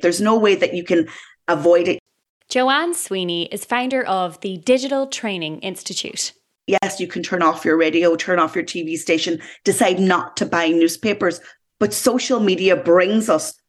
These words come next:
Speaker 1: the trending conversations of the day. And largely mainstream media is also driving those conversations of the day. So I think we can never not be served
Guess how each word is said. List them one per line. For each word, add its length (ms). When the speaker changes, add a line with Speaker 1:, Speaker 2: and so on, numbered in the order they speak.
Speaker 1:
the 80
trending 580
conversations 1000
of 300
the 100
day. 400
And 280
largely 640
mainstream 640
media 360
is 220
also 480
driving 600
those 220
conversations 840
of 220
the 80
day. 220
So 160
I 60
think 360
we 140
can 240
never 520
not 580
be 480
served 500